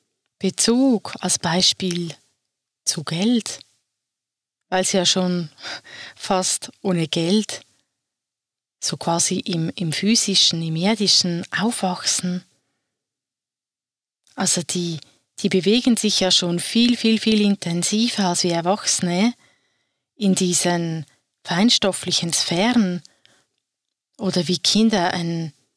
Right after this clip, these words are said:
ein Handy oder ein P C, ein Tablet bedienen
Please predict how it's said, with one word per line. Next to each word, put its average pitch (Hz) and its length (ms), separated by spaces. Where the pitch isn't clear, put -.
ein 175 120
Handy 190 760
oder 165 400
ein 151 160
P 247 460
C, 175 380
ein 165 180
Tablet 220 520
bedienen 165 720